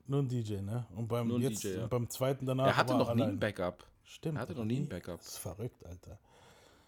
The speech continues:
Speaker 2: Ich, also der D J hat beim ersten Konzert immer mal so ein paar Zeilen mitgemacht, aber halt nicht wirklich die Endungen
Speaker 1: Ja.
Speaker 2: immer. Er hat ke-, nicht wirklich ein Backup, ne?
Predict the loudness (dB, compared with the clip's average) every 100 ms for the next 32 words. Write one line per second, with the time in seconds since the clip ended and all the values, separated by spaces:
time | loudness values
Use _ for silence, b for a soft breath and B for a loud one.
0 | B -12 -8 2 4 6 4 4 0 2
1 | 2 2 2 0 2 0 -2 -6 -6 -4
2 | -2 -2 0 0 4 4 4 2 0 0
3 | 2 2 4 2 0 0 0 0 -2 -2
4 | -2 -4 -4 -4 -6 -8 -4 0 0 -2
5 | -2 -4 -6 -10 b b b b b b
6 | b b -8 -6 -4 -4 -4 -6 -12 -12
7 | -10 -10 -10 -12 -12 -10 -10 -8 -10 -10
8 | -8